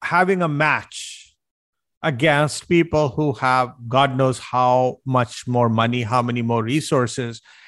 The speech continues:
and they are so relentless and they're hell-bent on cracking through it. Is this truly a match we could win, or at most keep, uh,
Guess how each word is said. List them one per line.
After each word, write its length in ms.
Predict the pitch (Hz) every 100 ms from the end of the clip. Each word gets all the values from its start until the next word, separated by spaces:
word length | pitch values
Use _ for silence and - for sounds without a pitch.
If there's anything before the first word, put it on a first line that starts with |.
| -
and 320 | 160 175 175
they 200 | 156 165
are 180 | 151 147
so 320 | - - 165
relentless 840 | 127 123 123 151 190 190 135 110 -
and 160 | 135 135
they're 160 | 131
hell-bent 560 | 139 139 120 131 135 127 -
on 460 | 120 113 113 113 - _ _ _ _ _ -
cracking 540 | 170 165 - 160 143
through 360 | - - 135 101
it. 220 | - _ _ _ _ _ _ _ _ _ _ _ _ _ _ _
Is 180 | 160 135
this 240 | 233 - -
truly 520 | 190 185 185 190 -
a 380 | 156 147 139 139
match 440 | 151 151 151 -
we 160 | 143 147
could 300 | - 143 110
win, 460 | 104 104 147 269 - _ _ _ _ _
or 420 | 151 151 156 156 143
at 240 | 151 160 165
most 500 | 156 160 - - - _ _ _ _ _
keep, 480 | - 185 175 165 - _
uh, 80 | 123